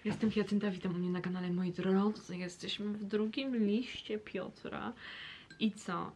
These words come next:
I tutaj mamy troszeczkę herbatki, że takiej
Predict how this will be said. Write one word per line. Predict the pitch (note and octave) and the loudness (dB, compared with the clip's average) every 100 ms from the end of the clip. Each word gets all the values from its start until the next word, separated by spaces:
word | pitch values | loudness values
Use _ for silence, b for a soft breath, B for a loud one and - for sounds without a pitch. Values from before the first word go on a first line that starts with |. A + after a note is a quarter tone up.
| - | -6
I | F#3+ F#3 | -4 -4
tutaj | - - G3+ | -8 -8 -4
mamy | G3 G3 G3 | -2 -2 -2
troszeczkę | G#3 G#3 G#3 - - | -6 -8 -10 -12 -10
herbatki, | G#3+ G#3+ G#3+ A3 E4 - - - G3+ G3+ G#3+ F#3+ | -8 -4 -4 -4 -4 -6 -20 -14 -12 -10 -10 -8
że | F#3+ | -8
takiej | F#3 F3 F#3+ F#3+ F#3+ | -10 -12 -8 -4 -4